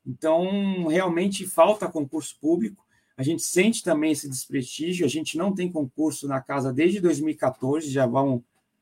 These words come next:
seis, sete anos, né? É, oito anos, na verdade, já, já estamos indo pro oitavo ano sem concurso na Receita. É, o que mostra que há um descompromisso,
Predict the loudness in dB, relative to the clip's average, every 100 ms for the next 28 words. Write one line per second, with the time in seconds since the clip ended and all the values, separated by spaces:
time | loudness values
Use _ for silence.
0 | _ _ _ 2 8 10 8 6 0 0
1 | 0 2 2 0 0 -2 -4 -8 -20 -20
2 | _ _ -6 -2 0 0 2 0 2 4
3 | 4 2 0 0 0 0 0 0 2 2
4 | 2 0 0 0 -2 -4 -4 -4 -2 0
5 | 2 0 0 0 0 0 -4 -6 -8 -6
6 | -8 -6 -4 -4 -4 -6 -6 -8 _ _
7 | _ _ _ _ _ -6 -2 0 0 0
8 | 0 -2 -2 0 0 0 0 6 6 6
9 | 2 -4 -4 -2 0 2 0 0 0 2
10 | 2 2 -2 -2 -2 0 -2 0 0 -2
11 | -4 -8